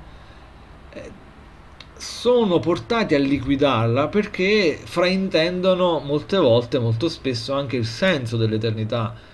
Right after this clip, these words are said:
prospettato da Severino, E, e, e pensano addirittura che Severino stesse negando l'evidenza, cioè stesse affermando qualcosa di contrario alla realtà dei fatti, ovvero una sorta di eternità, eh, sempiterna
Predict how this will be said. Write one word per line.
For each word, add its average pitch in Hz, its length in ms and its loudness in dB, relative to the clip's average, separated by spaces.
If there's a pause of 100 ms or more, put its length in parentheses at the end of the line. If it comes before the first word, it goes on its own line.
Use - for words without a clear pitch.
(160)
prospettato 120 560 -4
da 117 100 2
Severino, 143 960 -6 (440)
E, - 240 0
e, 151 220 0
e 202 100 2
pensano 214 440 0
addirittura 185 480 2
che 151 100 0
Severino 160 500 2
stesse 139 460 -4
negando 147 440 0
l'evidenza, 110 840 2 (300)
cioè 147 160 0
stesse 123 300 -2
affermando 147 640 -2
qualcosa 127 500 0
di 131 140 -2
contrario 143 640 0
alla 113 160 2
realtà 101 340 -4
dei 107 140 -2
fatti, 110 540 -6 (180)
ovvero 131 280 2
una 123 200 -4
sorta 160 420 2
di 127 120 0
eternità, 139 840 -2 (560)
eh, 123 280 -4
sempiterna 143 1300 2